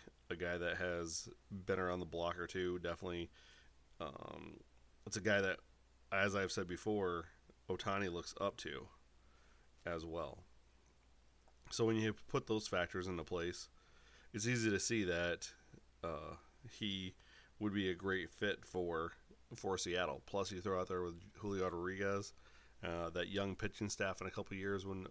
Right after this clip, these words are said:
Ohtani's able to pitch again, and they have the money and the funds to do it.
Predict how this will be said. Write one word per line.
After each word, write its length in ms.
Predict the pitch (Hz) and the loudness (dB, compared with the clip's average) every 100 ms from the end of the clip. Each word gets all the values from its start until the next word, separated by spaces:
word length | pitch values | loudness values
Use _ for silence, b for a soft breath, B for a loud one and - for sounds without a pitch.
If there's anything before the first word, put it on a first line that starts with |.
| - | -4
Ohtani's 380 | 90 101 95 95 | -2 0 0 0
able 180 | 92 82 | -2 -2
to 40 | |
pitch 240 | - 101 | -4 -2
again, 340 | 104 104 101 104 B B B B B - | 0 2 2 -2 B B B B B 0
and 420 | 107 104 104 101 - | 4 4 4 2 0
they 140 | 101 95 | 2 2
have 300 | 98 95 98 | 2 0 -4
the 100 | 92 | -2
money 400 | 92 95 95 95 | -2 -2 -2 -2
and 140 | 92 87 | -4 -4
the 60 | |
funds 360 | - 92 90 - | -4 -2 -2 -4
to 120 | - | -8
do 200 | 87 82 | -8 -8
it. 120 | 78 | -8